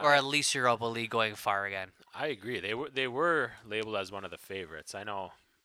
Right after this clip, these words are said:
Speaker 2: now it doesn't matter, but yeah, if this was the Inter team that showed up in Champions League, it'd be a completely different team, uh, uh, result in Champions League.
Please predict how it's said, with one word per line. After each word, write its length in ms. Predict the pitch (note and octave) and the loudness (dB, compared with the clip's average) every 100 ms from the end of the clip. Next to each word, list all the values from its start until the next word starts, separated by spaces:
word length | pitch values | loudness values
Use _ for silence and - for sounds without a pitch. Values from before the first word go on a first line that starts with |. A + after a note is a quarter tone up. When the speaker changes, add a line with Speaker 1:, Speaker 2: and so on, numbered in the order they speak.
| - | -16
Speaker 2:
now 160 | F2+ | -16
it 80 | F2 | -14
doesn't 220 | F#2 E2+ | -14 -14
matter, 300 | F2 F#2 F2 | -8 -4 -4
but 240 | E2 F#2 F#2 | -4 -4 -4
yeah, 220 | A2+ D#2+ | -6 -6
if 140 | D#2 - | -6 -4
this 220 | C#3 - | -2 -2
was 120 | C3 | -6
the 60 | A2 | -6
Inter 200 | A2+ A2+ | -6 -8
team 160 | - G#2 | -10 -8
that 120 | F#2 | -6
showed 140 | G2+ | -6
up 100 | F#2 | -6
in 60 | E2+ | -10
Champions 440 | - F#2 - F2+ | -10 -10 -12 -14
League, 100 | E2+ | -12
it'd 120 | E2 | -12
be 80 | F2 | -12
a 60 | E2+ | -14
completely 420 | F2 - - F2+ | -14 -16 -16 -14
different 340 | E2 - - | -16 -16 -18
team, 240 | - G#2+ G#2+ | -14 -14 -12
uh, 380 | F#2+ F2+ F2 F2 E2 _ - - _ | -6 -4 -2 -4 -8 _ -18 -18 _
uh, 220 | - G2+ F#2+ | -12 -10 -8
result 400 | F2 F#2+ G#2 F2+ | -6 -4 -4 -6
in 80 | |
Champions 460 | F2 F#2+ F2 F2 F#2+ | -10 -10 -14 -14 -12
League. 160 | A#2 | -12